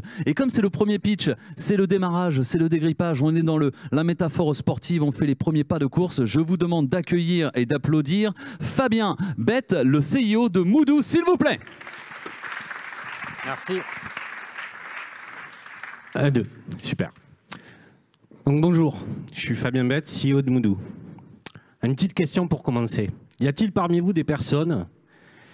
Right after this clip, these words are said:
Speaker 2: qui avaient prédit, pendant France-Suisse, que Mbappé allait louper le penalty ? Y en a-t-il ?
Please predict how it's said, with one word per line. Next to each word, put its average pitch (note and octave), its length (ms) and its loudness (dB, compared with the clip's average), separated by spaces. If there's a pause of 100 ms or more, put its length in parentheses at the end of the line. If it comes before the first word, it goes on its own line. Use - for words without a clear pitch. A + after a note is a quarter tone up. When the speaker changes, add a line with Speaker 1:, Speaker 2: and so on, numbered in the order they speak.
(360)
Speaker 2:
qui F#3 160 4
avaient F3 220 2
prédit, F#3 560 2 (680)
pendant C#3+ 280 2
France-Suisse, D#3+ 960 -2 (960)
que D#3+ 320 2
Mbappé D#3 460 2 (1500)
allait C3+ 220 2
louper C3 320 2
le C#3 100 4
penalty ? G2 600 -4 (640)
Y A2+ 60 2
en A2+ 40 2
a-t-il ? D#3+ 460 0